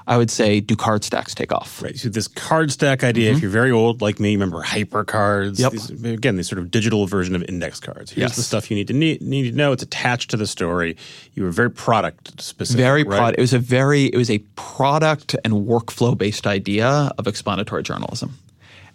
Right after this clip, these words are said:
Speaker 1: And so we did these card stacks, and we had this whole thing of, like, you could, there, we had special links, and they would show up as, like, yellow highlighting on a word. So it's like, if we ever mentioned the individual mandate, you could click on that, and up would come
Speaker 2: Right.
Speaker 1: the card for the individual mandate, and the card for the
Speaker 2: We're gonna
Speaker 1: individual
Speaker 2: bring
Speaker 1: mandate
Speaker 2: this library to you,
Speaker 1: Yep.
Speaker 2: organized and sorted, so you
Speaker 1: would
Speaker 2: don't have to
Speaker 1: be,
Speaker 2: go fetch it.
Speaker 1: would be embedded in the broader cards for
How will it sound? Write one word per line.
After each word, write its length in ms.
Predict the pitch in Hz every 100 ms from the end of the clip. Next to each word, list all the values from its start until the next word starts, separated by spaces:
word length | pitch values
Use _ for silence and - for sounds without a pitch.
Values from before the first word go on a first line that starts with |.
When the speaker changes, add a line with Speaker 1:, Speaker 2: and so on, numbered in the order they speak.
| _
Speaker 1:
And 340 | 135 135 127 110 - _ _
so 180 | 127 -
we 160 | 127 156
did 160 | 185
these 140 | 233 160
card 200 | 165 214
stacks, 380 | - 101 90 -
and 100 | 107
we 100 | 110
had 80 |
this 120 | 110 -
whole 140 | 107
thing 220 | 135 131
of, 60 | 113
like, 220 | 92 95
you 60 | 110
could, 220 | 104 95
there, 160 | 92 113
we 160 | 98
had 120 | 110 -
special 520 | - 123 127 127 101
links, 320 | 107 123 -
and 80 | 107
they 60 |
would 100 | 87
show 200 | - 107
up 100 | 107
as, 80 | 110
like, 140 | 95 98
yellow 340 | 101 104 107
highlighting 640 | 104 104 101 110 113 113 117
on 120 | 117
a 60 | 113
word. 380 | 117 120 117
So 80 | -
it's 100 | 101
like, 120 | 101
if 100 | 107
we 100 | 101
ever 160 | 95 107
mentioned 320 | 104 101 107
the 60 | 98
individual 380 | 107 98 95 98
mandate, 320 | 131 120 -
you 60 |
could 60 | -
click 220 | - 151
on 120 | 131
that, 200 | 127 110 101
and 80 | -
up 140 | 147
would 100 | 139
come 140 | 135 117
Speaker 2:
Right. 80 | 113
Speaker 1:
the 40 |
card 200 | 131 120
for 80 | 117
the 80 | 110
individual 380 | 117 113 113
mandate, 320 | 113 117 113 110
and 100 | -
the 40 |
card 280 | - 160 147
for 60 |
the 80 | 139
Speaker 2:
We're 60 | 127
gonna 60 | 127
Speaker 1:
individual 260 | 180 156
Speaker 2:
bring 200 | 123 160
Speaker 1:
mandate 100 | 156
Speaker 2:
this 100 | 127
library 480 | 139 127 120 117 110
to 180 | - 135
you, 340 | 117 107 101
Speaker 1:
Yep. 120 | 131
Speaker 2:
organized 360 | 127 110 107 104
and 120 | 101
sorted, 360 | - 92 85 85
so 100 | 123
you 60 |
Speaker 1:
would 60 | 139
Speaker 2:
don't 100 | 131
have 80 | 139
to 80 | 123
Speaker 1:
be, 60 |
Speaker 2:
go 100 | 117
fetch 260 | 85 80 -
it. 80 | -
Speaker 1:
would 160 | 131
be 260 | 120 113 110
embedded 520 | 120 107 139 147 139
in 80 | 113
the 80 | 104
broader 420 | - - 156 156
cards 300 | 131 139 131
for 100 | -